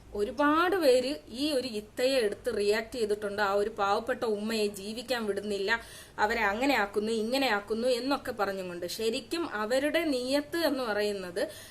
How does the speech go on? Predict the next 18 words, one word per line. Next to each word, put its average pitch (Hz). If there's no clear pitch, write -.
അവരുദ്ദേശിച്ച 285
കാര്യം 269
എന്ന് 226
പറയുന്നത്, 208
ഇവരെ 277
നേരിട്ട് 285
വിളിച്ച് 262
പറയുക 233
എന്ന് 226
പറഞ്ഞു 226
കഴിഞ്ഞാൽ 214
നടക്കില്ല. 214
അവര് 220
WhatsApp-ലും 220
മറ്റുമൊക്കെ 202
ഇവര് 214
ബ്ലോക്ക് 277
ചെയ്തു. 180